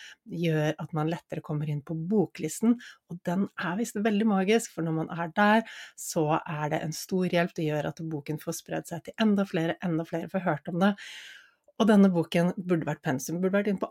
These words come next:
alle skoler. Ha, altså, hvordan hadde verden sett ut hvis alle hadde verktøykassen for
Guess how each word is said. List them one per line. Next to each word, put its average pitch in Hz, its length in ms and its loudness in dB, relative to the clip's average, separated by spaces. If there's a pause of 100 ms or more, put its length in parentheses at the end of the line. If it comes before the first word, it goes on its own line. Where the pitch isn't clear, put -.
alle 190 240 4
skoler. 180 480 4 (240)
Ha, - 200 -4
altså, - 340 0
hvordan 202 720 0
hadde 208 300 -2
verden 196 300 -2
sett - 280 -6
ut 165 100 -8
hvis 214 160 -8 (140)
alle 170 400 2
hadde 175 560 -2
verktøykassen 165 800 -4 (260)
for 185 300 -2